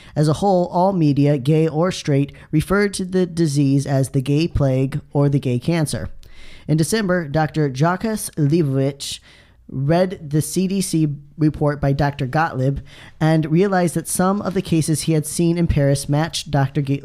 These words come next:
Gottlieb's report, though he found the fact that the disease was classified as a gay disease very odd.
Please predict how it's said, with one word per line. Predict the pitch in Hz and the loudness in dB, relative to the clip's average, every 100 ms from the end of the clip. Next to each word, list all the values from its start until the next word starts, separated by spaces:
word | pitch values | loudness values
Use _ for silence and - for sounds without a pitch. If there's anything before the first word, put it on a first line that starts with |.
| - | -6
Gottlieb's | - 131 131 139 139 | -4 -2 0 0 -2
report, | 151 151 202 156 - - - - - - - - - - - - _ _ _ - | -2 -2 -2 -2 -6 -18 -20 -20 -20 -20 -20 -20 -20 -20 -20 -20 _ _ _ -2
though | 151 185 | 2 4
he | 180 | 4
found | 196 208 | 2 0
the | 202 | 0
fact | 190 180 - | 0 0 -4
that | 143 | -4
the | 147 | 2
disease | 143 131 151 185 160 | 2 4 2 0 0
was | 156 | -2
classified | - 160 160 156 - 147 143 | 0 0 2 0 0 2 2
as | 139 | 2
a | 143 | 2
gay | 135 165 | 2 2
disease | 156 127 135 131 | 2 2 2 0
very | 135 127 131 | 0 0 0
odd. | 139 151 95 104 | 0 0 -2 -8